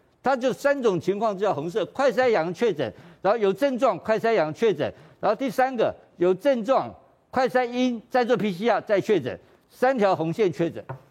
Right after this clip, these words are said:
就那么简单。美国规定很清楚，台湾故意搞你快筛阳，对不对？再做P C R，为什么？把数字美化，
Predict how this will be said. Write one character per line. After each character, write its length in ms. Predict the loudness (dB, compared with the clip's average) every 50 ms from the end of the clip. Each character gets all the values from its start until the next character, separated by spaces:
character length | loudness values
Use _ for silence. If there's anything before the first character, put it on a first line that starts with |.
| _ _
就 140 | -6 -4 -2
那 80 | 0 0
么 100 | 0 0
简 160 | 0 0 2
单。 160 | 0 -2 -2
美 160 | 0 0 0
国 160 | 2 2 2 0
规 120 | 0 -2
定 100 | -4 -4
很 100 | -4 -4
清 160 | -4 -4 -2
楚， 80 | -4 -4
台 260 | -4 -2 -2 0 2
湾 260 | 2 2 0 0 -4 -8 -14 -20 _ _ _ _ _ _ _
故 180 | 0 2 2 2
意 80 | 2
搞 240 | 2 2 2 2 2
你 240 | 2 0 -2 -2 -4 -6 -18 _ _ _ _ _ _ _ _ _ _ _ _ _ _ _
快 160 | -2 0 0
筛 200 | 0 0 0 0
阳， 300 | 2 2 0 0 -2 -4 -8 -16 -20 _ _ _
对 100 | -6 -4
不 80 | -2 -2
对？ 220 | -2 -2 -4 -6 -10 -16 -20 _ _ _
再 160 | -2 -2 -2 0
做 120 | 0 0
P 200 | 0 -2 -4 -6
C 180 | -6 -6 -6 -6
R， 100 | -6 -6 -12 -20 _ _ _ _ _ _ _ _ _ _ _ _ _
为 140 | -6 -6 -6
什 100 | -6 -6
么？ 180 | -10 -14 -14 -18 _ _ _ _ _ _ _ _ _ _ _ _ _ _ _ _
把 240 | -6 -6 -4 -4 -6
数 420 | -8 -10 -12 -8 -6 -4 -4 -4 -4
字 320 | -6 -8 -8 -8 -8 -8
美 220 | -10 -12 -12 -12 -10
化， 300 | -8 -6 -6 -6 -8